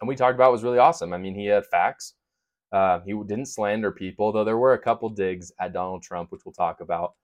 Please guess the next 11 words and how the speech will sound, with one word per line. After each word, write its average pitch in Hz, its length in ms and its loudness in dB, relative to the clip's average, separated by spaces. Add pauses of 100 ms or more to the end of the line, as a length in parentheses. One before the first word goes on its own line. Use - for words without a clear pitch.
(340)
Um, 90 380 -6
but 98 360 0 (920)
for 139 60 0
the 143 80 2
most 131 280 -2
part, 104 400 4 (320)
he 120 140 -10
just 123 160 -12
kinda 120 180 -4
spoke 120 320 0
facts. 139 540 -4